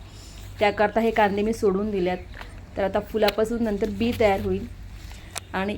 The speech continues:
इथे बघा, इथे आहेत ही मस्त अशी स्ट्रॉबेरी. तीन रोपं लावली होती,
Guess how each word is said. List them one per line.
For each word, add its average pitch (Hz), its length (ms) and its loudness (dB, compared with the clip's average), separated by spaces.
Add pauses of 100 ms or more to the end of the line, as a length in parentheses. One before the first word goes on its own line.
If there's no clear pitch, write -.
इथे 240 240 2
बघा, 254 440 6
इथे 220 260 2
आहेत 226 240 4
ही 262 560 2
मस्त 226 400 -2
अशी 247 480 -2 (380)
स्ट्रॉबेरी. 202 640 6 (640)
तीन 285 220 6
रोपं 277 300 6
लावली 220 280 6
होती, 220 440 0